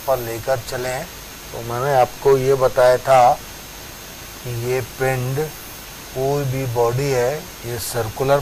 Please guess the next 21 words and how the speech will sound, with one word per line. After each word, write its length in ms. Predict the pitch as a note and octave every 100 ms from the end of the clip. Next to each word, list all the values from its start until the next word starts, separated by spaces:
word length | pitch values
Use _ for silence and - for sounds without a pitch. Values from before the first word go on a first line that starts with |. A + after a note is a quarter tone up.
| -
पाथ 360 | A#2+ A#2+ -
में 120 | C3 C3 A#2+
मूव 300 | A#2+ C#3 C3+ -
कर 140 | A#2
रही 240 | A2+ A#2 A2+
है, 280 | A#2 C#3 D3+ - - - - - - - - - - - A#2
अपनी 420 | A2+ - C3+ C#3+ B2+
माध्य 440 | A#2+ - B2+ B2+
स्थिति 480 | - C3 A#2 - C#3+ E3 -
एक्सओ, 500 | A#2 A#2+ - - C#3 C#3+ - -
एक्स 260 | A#2 C3 G#2+ -
डैश, 380 | B2+ C3+ - - G#2
वाईओ, 680 | A#2+ B2+ B2+ - B2 B2+ E3 - - - - - - - G2
वाई 260 | G#2+ A#2+
डैश 280 | B2+ B2 A#2 - -
पर 300 | B2+ C3+ E3 - - - - - - - - - - - -
यहाँ 260 | A2+ A2+ B2 A#2+
पर 220 | C3 B2+ A#2+
मूव 280 | A#2 B2 C#3+ C3+ -
करती 440 | A#2 G#2+ - B2
है। 220 | A#2+ B2